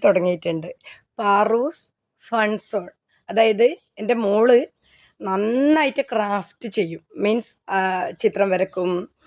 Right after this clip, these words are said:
ഒരുപാട് ഒരുപാട് പേപ്പറിലായാലും വേറെ എന്തിലായാലും, ആ, മെയിൻ പെയിൻറ്റിങ് ഭയങ്കര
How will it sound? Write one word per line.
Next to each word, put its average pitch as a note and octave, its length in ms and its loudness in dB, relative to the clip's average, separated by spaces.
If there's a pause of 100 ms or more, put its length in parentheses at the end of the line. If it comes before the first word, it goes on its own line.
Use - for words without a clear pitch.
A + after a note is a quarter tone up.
(400)
ഒരുപാട് C#4 520 2
ഒരുപാട് C4 840 0 (300)
പേപ്പറിലായാലും G3 880 2
വേറെ G3+ 360 2
എന്തിലായാലും, G#3 800 2 (560)
ആ, G3 140 2
മെയിൻ G#3+ 360 2 (140)
പെയിൻറ്റിങ് A3+ 680 2 (600)
ഭയങ്കര B3+ 680 2